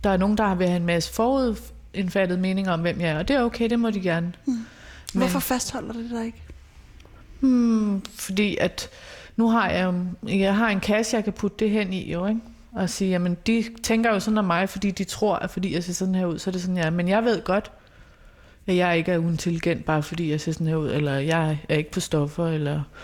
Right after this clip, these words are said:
Speaker 1: jeg er ikke rocker, eller noget som helst. <laughs> Altså,
Speaker 2: Som er nogle af de ting,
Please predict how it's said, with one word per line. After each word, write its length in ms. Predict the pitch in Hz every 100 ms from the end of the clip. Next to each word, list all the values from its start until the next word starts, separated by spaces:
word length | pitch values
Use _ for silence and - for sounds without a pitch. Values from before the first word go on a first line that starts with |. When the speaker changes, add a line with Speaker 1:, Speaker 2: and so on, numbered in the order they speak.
| - - - - -
Speaker 1:
jeg 80 | 156
er 40 |
ikke 160 | 156 147
rocker, 320 | 147 139 165
eller 300 | 165 151 151 139 - -
noget 180 | 175 165
som 120 | 180
helst. 320 | 175 - - 254 - 240 -
<laughs> 420 | 240 - 240 233
Altså, 340 | 208 175 180 175 - - - - 254 233 - - -
Speaker 2:
Som 220 | - 233 214
er 100 | 220
nogle 260 | 208 208
af 60 | 226
de 60 |
ting, 240 | 214 -